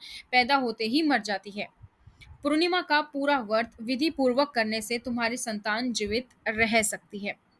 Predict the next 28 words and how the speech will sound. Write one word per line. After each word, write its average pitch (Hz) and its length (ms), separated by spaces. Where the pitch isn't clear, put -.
उसने 349 320
पंडितों 277 500
की 311 120
सलाह 240 340
पर 269 280
पूर्णिमा 247 500
का 254 220
पूरा 302 400
व्रत 208 440
विधि 240 300
पूर्वक 214 400
किया। 269 280
बाद 269 300
में 320 120
उसे 285 240
एक 262 260
लड़का 240 360
पैदा 196 280
हुआ, 196 260
जो 240 180
कुछ 262 300
दिनों 254 260
बाद 220 240
ही 262 160
फिर 220 240
से 285 200
मर 202 180
गया। 151 200